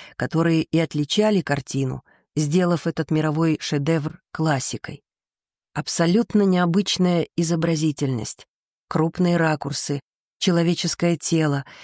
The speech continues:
искажённые лица, пристальные взгляды. Человек, каким его увидел Тарковский вместе с этой яркой изобразительностью, когда можно останавливать кадр и смотреть на него, как на картину.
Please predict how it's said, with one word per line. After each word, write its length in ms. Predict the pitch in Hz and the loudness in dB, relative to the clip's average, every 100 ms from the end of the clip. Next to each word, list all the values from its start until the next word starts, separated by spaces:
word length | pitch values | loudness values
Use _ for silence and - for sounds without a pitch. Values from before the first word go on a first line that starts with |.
| - | -10
искажённые 760 | - - 160 151 165 165 160 160 | -6 -2 0 2 2 2 2 2
лица, 460 | 160 151 - 139 131 _ _ - | 2 0 -2 -6 -6 _ _ -2
пристальные 680 | 143 147 - 151 147 147 143 | 0 0 0 0 2 2 0
взгляды. 640 | 143 147 147 127 120 131 _ _ _ _ _ _ | -2 0 0 -2 -4 -10 _ _ _ _ _ _
Человек, 680 | - 175 180 180 196 - - _ _ | -2 2 2 2 0 -2 -20 _ _
каким 360 | - 135 170 160 | -12 -4 0 2
его 280 | 151 151 151 | 2 2 2
увидел 400 | 151 156 156 143 - | 2 0 0 -2 -2
Тарковский 760 | 147 - 160 160 - 131 131 | -4 -2 -4 -4 -4 -4 -4
вместе 480 | - 151 165 156 147 | -4 -2 0 -2 -4
с 120 | 143 | -4
этой 220 | 156 - 147 | -4 -2 -2
яркой 540 | 139 156 147 - 127 | 0 -2 -2 -6 -4
изобразительностью, 1080 | 143 143 143 143 160 190 147 139 - 135 131 _ _ _ _ - | -4 -2 -2 0 -2 -2 -2 -4 -4 -8 -12 _ _ _ _ -4
когда 240 | 147 165 | 0 2
можно 340 | 170 175 165 | 2 2 2
останавливать 760 | 156 - 160 180 175 165 160 - | 0 0 0 2 2 0 -2 -4
кадр 440 | 180 175 151 143 - - | -2 0 -2 -6 -10 -6
и 100 | 175 | -4
смотреть 580 | - 180 160 175 190 180 | 0 0 0 0 0 0
на 60 | 160 | 0
него, 340 | 160 156 180 | 2 0 -2
как 220 | - 165 | -2 -4
на 100 | 175 | -4
картину. 600 | 165 180 - 165 156 135 | -2 -4 -4 -2 -2 -4